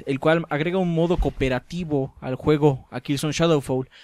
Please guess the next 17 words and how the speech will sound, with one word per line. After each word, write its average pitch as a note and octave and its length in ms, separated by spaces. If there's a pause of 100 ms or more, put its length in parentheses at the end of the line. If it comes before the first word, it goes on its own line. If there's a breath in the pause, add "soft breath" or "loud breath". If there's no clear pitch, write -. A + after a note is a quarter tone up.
(180 soft breath)
No C4+ 400
le B3 120
agrega G#3 240
modo F#3 240
cooperativo C#3+ 420
a D3 40
la C#3 80
campaña, D3+ 500
sino C#3+ 320
a C#3 40
los C3+ 200
mapa-, C3+ 560
a, C3 60
sino C#3 340
a C3+ 340
este C#3+ 280
modo D#3 360